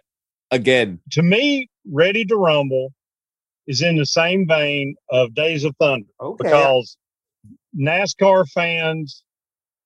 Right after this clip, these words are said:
Speaker 2: really a lot of true nascar fans, hated that movie. But the casual fan, hey, it's got Tom Cruise in it.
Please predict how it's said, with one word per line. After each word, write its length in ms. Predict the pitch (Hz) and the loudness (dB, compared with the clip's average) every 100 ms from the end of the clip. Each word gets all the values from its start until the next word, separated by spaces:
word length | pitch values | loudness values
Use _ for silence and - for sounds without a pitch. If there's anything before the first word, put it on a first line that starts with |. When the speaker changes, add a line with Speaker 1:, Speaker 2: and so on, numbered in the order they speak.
| _ _ | _ _
Speaker 2:
really 960 | 107 110 127 165 180 185 180 175 170 180 - | -18 -4 0 2 2 2 0 -2 -4 -10 -8
a 60 | |
lot 320 | 131 143 165 | -2 0 2
of 100 | 151 | -2
true 320 | - - 311 294 | -4 0 0 0
nascar 600 | 202 160 139 147 139 127 | 0 -2 -2 2 2 2
fans, 520 | 131 131 127 131 131 _ _ _ _ _ _ - | -4 -4 -4 -8 -14 _ _ _ _ _ _ -4
hated 360 | 156 170 165 | -2 -2 -2
that 220 | 147 156 | 0 0
movie. 340 | 147 143 113 101 _ _ _ _ _ _ _ _ _ _ | 2 2 2 -6 _ _ _ _ _ _ _ _ _ _
But 340 | 110 151 175 - | 0 2 2 -2
the 120 | 139 | -6
casual 600 | - 170 196 190 175 165 | -2 -2 0 0 0 0
fan, 540 | 135 143 139 143 165 - _ _ _ | 0 0 0 -4 -8 -16 _ _ _
hey, 200 | 127 135 | -2 0
it's 120 | 131 | 0
got 220 | - 143 - | 0 -2 0
Tom 300 | 156 156 156 | 2 2 2
Cruise 400 | 185 208 196 143 | 4 4 2 -2
in 160 | 117 | -4
it. 80 | 98 | -6